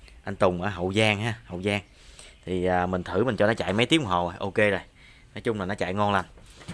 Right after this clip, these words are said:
Giờ mình gửi cho anh, anh Tùng ha, ở Hậu Giang. Còn, à, bây giờ cái con này mới nữa là mình sẽ gửi cho anh Thành. Anh Thành ở, à, ở Phú Quốc, Kiên Giang nha anh em. Anh Thành ở Phú Quốc thì hai con này y gan nhau à.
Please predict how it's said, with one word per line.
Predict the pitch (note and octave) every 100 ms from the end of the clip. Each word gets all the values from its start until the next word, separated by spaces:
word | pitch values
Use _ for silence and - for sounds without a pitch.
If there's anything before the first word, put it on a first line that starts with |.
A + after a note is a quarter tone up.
| -
Giờ | F#2
mình | F2+
gửi | E2+ F2+
cho | A2 G#2+
anh, | G2+ G2
anh | F#2 F#2
Tùng | F#2 E2+
ha, | F#2+ G#2+ - - - - - -
ở | - G2+
Hậu | F2 F#2+
Giang. | G#2 G2 - - - - - -
Còn, | F#2 F2+ F2
à, | F2
bây | G2
giờ | F#2 F2+
cái | G#2
con | G2+ G2
này | F#2 F2+ G2+
mới | A2+
nữa | A#2+ G2 C#3+ - - - - -
là | -
mình | F2 E2+
sẽ | G2+
gửi | F2 G#2+
cho | D#2+
anh | G2
Thành. | F#2+ F#2 F2 - - - - -
Anh | - G2
Thành | F#2+ F2+ F2+
ở, | F2+ G2 A#2+
à, | A#2 G2+ G2 F#2+ F#2+ F#2+ - - - - - - -
ở | G2
Phú | -
Quốc, | C3+ D#3+ E3
Kiên | A#2 A2
Giang | A2+ A2
nha |
anh | G#2+
em. | G#2 - - - - -
Anh | - F#2
Thành | F#2
ở | F2+
Phú | - B2+
Quốc | D3+ G#2
thì | F#2+ F#2 - - -
hai | - A#2
con | A#2
này | G#2
y | A2+
gan | A#2+ A#2+
nhau | A#2
à. | G2